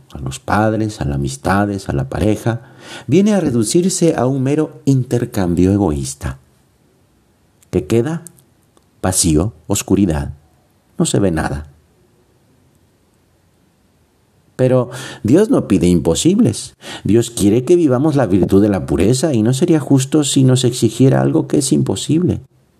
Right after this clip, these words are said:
Es posible, es posible poniendo los medios. La santa pureza es un don de Dios, por eso hay que pedirla como lo hacemos con la oración a San José.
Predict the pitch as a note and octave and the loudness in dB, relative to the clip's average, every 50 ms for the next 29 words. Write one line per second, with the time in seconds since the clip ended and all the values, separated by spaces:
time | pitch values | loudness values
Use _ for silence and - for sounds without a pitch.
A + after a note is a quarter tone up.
0 | _ _ - - - - - - - - B2 D#3+ F3+ F3 C3 C3 C3+ - - _ | _ _ -10 -8 -4 -2 0 0 2 4 4 4 4 2 0 -2 -6 -12 -20 _
1 | _ - - - - C3 - - F#2 C3 D#3 - C#3+ A2+ G#2 G2+ F2 E2 D2+ C#2+ | _ -12 -6 -4 -2 0 0 2 2 2 2 0 -2 -2 -2 -2 -2 -2 -4 -4
2 | C#2 C#2 C2+ D#2+ G#2 C3 - C3+ G#2 - - _ _ _ _ _ _ _ _ _ | -4 -4 -2 0 0 0 0 -2 -4 -8 -12 _ _ _ _ _ _ _ _ _
3 | _ _ _ _ - - - - - - - - A2 A2 G#2 G#2 - - G#2+ G#2+ | _ _ _ _ -20 -20 -20 -14 -6 -4 -2 0 0 0 0 0 0 0 2 2
4 | G#2+ G#2 - C3+ C3 - D3 C3+ G#2 D#2+ D#2+ D#2 D#2 C#2+ C#2 C#2 D2+ F#2 B2+ D3 | 2 2 0 0 0 2 2 2 2 2 0 0 0 -2 0 2 2 2 2 2
5 | D3 - - - C3+ E3+ - A3 A3 G3 - - - C3 G2+ - F2 - D#2+ D#3+ | 0 -2 0 0 0 2 2 2 0 2 0 -2 -2 0 0 0 2 0 2 2
6 | - A#2+ A#2+ - A#2 A2+ A2 A2 G#2 G2+ G2 - - C3+ F#3+ A#3 B3+ A#3+ - - | 0 0 0 0 0 2 2 2 2 0 -2 -2 -2 -2 0 2 2 2 0 -2
7 | - - - G#2 F#2+ F#2+ F2+ E2+ E2 D#2 D#2 D#2 - - - - B1+ C#2+ - - | -6 -4 -4 -2 0 0 0 0 0 0 -2 -4 -6 -8 -8 -6 -6 -6 -6 -6
8 | - D2 D2+ - - - - C3+ - - - - - - | -4 -4 -4 -6 -4 -6 -6 -6 -6 -8 -10 -10 -10 -12